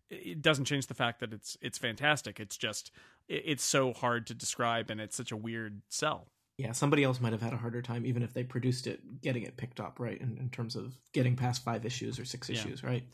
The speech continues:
Speaker 1: So we should, let's, let's talk about the characters a little bit. Um,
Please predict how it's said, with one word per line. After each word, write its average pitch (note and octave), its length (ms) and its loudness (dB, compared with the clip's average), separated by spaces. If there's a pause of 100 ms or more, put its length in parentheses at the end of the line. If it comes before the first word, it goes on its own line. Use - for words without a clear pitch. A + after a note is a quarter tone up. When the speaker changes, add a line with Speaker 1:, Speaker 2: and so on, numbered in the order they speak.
(260)
Speaker 1:
So - 160 2
we G#3 120 4
should, C#3+ 280 0
let's, A#3 240 2
let's A#3+ 220 0
talk A#3+ 120 6
about A3 140 4
the D#3 60 0
characters C#3+ 440 4
a A#2+ 60 0
little A2 160 0
bit. G2+ 220 -2 (420)
Um, A#2 540 6